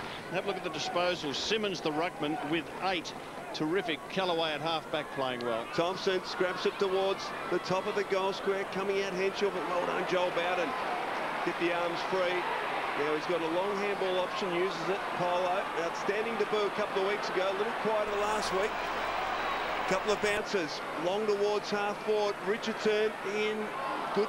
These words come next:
Speaker 2: position. Rutten claimed it, played on quickly. Hart, gee, they've got the numbers there again. Bassett, back to Thompson. Around Richardson and just delivers out wide with a lot of poise. And the mark's taken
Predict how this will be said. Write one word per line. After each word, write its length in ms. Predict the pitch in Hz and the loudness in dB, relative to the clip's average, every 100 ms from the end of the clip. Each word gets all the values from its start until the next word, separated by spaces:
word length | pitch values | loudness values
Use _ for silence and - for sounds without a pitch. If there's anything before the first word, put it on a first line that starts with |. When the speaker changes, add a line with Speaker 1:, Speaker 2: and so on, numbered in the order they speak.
| - | 2
Speaker 2:
position. 480 | 220 196 208 214 214 | 0 0 0 2 2
Rutten 320 | 202 208 220 196 - | 2 2 0 -4 0
claimed 340 | 202 208 202 | 2 2 2
it, 100 | 214 - - - | 2 0 -4 -2
played 220 | 160 196 | 0 2
on 120 | 208 202 | 2 2
quickly. 380 | 196 202 208 196 | 0 0 2 0
Hart, 320 | 190 202 214 - | 0 0 0 0
gee, 100 | 208 | 2
they've 120 | 180 | 2
got 160 | 190 165 | 2 0
the 60 | |
numbers 320 | 170 190 185 | 2 2 2
there 140 | 180 170 | 2 2
again. 260 | 175 175 156 | 2 0 2
Bassett, 400 | 185 202 208 214 - - - - - - - - - - - - - - | 0 0 0 0 0 -2 -2 -2 -4 -4 -4 -4 -4 -4 -4 -4 -4 -2
back 240 | 160 175 | -2 0
to 80 | 214 | 0
Thompson. 560 | 208 214 208 190 - 214 233 - - - - - - - | 0 0 0 0 0 0 0 -4 -4 -4 -4 -4 -4 -2
Around 460 | 135 147 190 233 240 | 0 2 0 0 0
Richardson 480 | 208 196 180 185 175 | 0 0 0 0 2
and 140 | 170 | 0
just 180 | 185 - | -2 -2
delivers 380 | 175 190 175 180 | 0 0 0 0
out 180 | 170 165 | 0 2
wide 360 | 170 170 170 - 170 | 2 2 0 -2 0
with 240 | 170 160 - - - - | 2 0 -2 -6 -4 -2
a 40 | 151 | 2
lot 160 | 170 | 2
of 60 | 151 | 0
poise. 400 | - 180 156 147 - - - - - - - - - - - - | 0 2 2 0 -2 -4 -4 -6 -6 -6 -6 -6 -6 -6 -6 -2
And 120 | 135 139 | 0 2
the 60 | |
mark's 320 | 160 165 160 | 2 2 0
taken 320 | - 165 160 | 0 -2 0